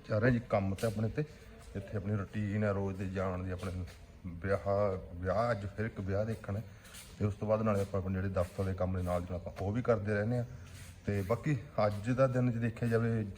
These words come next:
ਕੋਈ ਆਪਾਂ ਪਿਛਲੇ ਦਿਨ ਕੁਝ ਖੋਆ ਕੱਢਿਆ ਸੀ ਭੈਣ ਵਾਸਤੇ, ਤੇ ਮਾਤਾ ਤੇ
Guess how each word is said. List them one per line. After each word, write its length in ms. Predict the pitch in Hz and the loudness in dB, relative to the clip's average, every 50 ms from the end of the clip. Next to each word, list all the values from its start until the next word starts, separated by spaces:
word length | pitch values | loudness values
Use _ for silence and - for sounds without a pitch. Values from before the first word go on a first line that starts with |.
| - - - | -12 -12 -4
ਕੋਈ 120 | - 110 | -2 -2
ਆਪਾਂ 160 | 107 - 107 92 | -2 -2 -4 -6
ਪਿਛਲੇ 220 | 92 92 104 101 | -4 -4 -4 -4
ਦਿਨ 160 | 95 101 98 | -2 -2 -2
ਕੁਝ 140 | 92 104 95 90 - | -4 -4 -8 -8 -10
ਖੋਆ 240 | - - 98 98 98 | -6 -2 0 0 2
ਕੱਢਿਆ 260 | - 104 92 98 101 | 0 0 -2 -2 -2
ਸੀ 100 | 101 - - - | -4 -6 -4 -2
ਭੈਣ 200 | 117 110 104 98 | 0 0 0 2
ਵਾਸਤੇ, 360 | 92 92 92 92 - - 113 - - - - - - - - - - - | 2 0 0 0 -2 -6 -8 -8 -10 -14 -16 -16 -16 -18 -18 -14 -2 2
ਤੇ 100 | 120 110 | 2 4
ਮਾਤਾ 600 | 110 107 104 107 107 - 117 117 113 110 - - - - - - - - - - - - - | 4 6 6 6 6 8 6 6 6 4 2 -4 -12 -16 -16 -18 -18 -20 -20 -20 -20 -10 -6
ਤੇ 360 | - 87 87 90 90 87 82 | -4 -2 -2 -2 -2 -4 -4